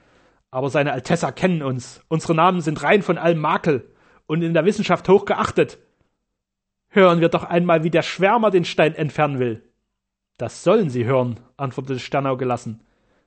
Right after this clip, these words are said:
"Er ist nur durch Lithotrypsis zu entfernen, und zwar vollständig gefahrlos." "Lithotrypsis?", frug der Arzt an Manresa, "was ist das denn?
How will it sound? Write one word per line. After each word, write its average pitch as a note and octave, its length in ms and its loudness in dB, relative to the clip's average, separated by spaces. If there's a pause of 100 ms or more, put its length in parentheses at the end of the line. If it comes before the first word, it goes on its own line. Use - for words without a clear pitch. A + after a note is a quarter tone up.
(520)
"Er F#3+ 140 0
ist G#3+ 140 -4
nur A3 140 2
durch A#3 300 0
Lithotrypsis - 1800 -2
zu F3+ 120 0
entfernen, E3 640 0 (360)
und E3+ 120 -4
zwar D#3+ 140 2
vollständig G3 520 0
gefahrlos." F3+ 600 0 (1120)
"Lithotrypsis?", A3 960 0
frug - 280 -2
der F#3 120 -2
Arzt F3 200 -2
an F3+ 80 0
Manresa, E3 400 2
"was C#3 180 -4
ist - 100 -12
das B3+ 200 0
denn? A2+ 280 -2